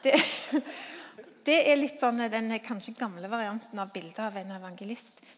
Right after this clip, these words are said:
Men hva du tenker om det spørsmålet, på hvem og hva, kan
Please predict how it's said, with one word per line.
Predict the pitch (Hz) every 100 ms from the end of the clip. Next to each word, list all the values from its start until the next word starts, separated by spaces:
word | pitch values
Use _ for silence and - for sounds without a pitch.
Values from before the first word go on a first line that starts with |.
| -
Men | 262
hva | 302 330
du | - 370 381 - - -
tenker | 285 - - 320 269
om | 262
det | 285 -
spørsmålet, | 415 - 269 214 175 - _ 247
på |
hvem | 233 247 262
og | 262
hva, | 294 294 - - -
kan | - 302